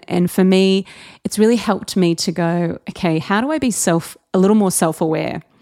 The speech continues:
in what I'm putting out online?" And, you know, my job is social media. So <laughs> it's been really helpful for me to go, "Oh, there are some tweaks I need to make myself. There are some tweaks that I need to be, you know, speaking to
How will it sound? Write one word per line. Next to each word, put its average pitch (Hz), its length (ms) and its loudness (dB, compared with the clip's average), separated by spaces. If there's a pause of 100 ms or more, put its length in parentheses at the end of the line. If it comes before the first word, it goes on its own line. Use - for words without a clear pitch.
(400)
in 170 460 2
what 175 220 0
I'm 165 120 0
putting 160 360 -2
out 147 240 -4
online?" 147 580 -2
And, 170 100 2
you 165 60 4
know, 147 160 0 (1160)
my 175 380 4
job 170 400 0
is 165 140 -4
social 156 300 -4
media. 151 360 -2 (120)
So 202 240 2
<laughs> - 500 -2 (680)
it's 247 180 0
been 240 260 2
really 226 280 6
helpful 208 280 2
for 202 140 0
me 185 220 2
to 202 120 -2
go, 175 280 0
"Oh, 330 320 -4 (400)
there 294 160 0
are 320 60 0
some 233 220 -2
tweaks - 420 -2
I 175 100 2
need 165 160 0
to 180 100 0
make 160 240 -2 (420)
myself. 190 540 0
There 185 100 0
are 175 60 2
some 165 160 -2
tweaks - 360 -4
that 165 100 -2
I 160 40 0
need 156 180 -4
to - 80 -12
be, 147 260 -6 (100)
you 123 160 0
know, 151 160 0 (340)
speaking 170 460 0
to - 220 -4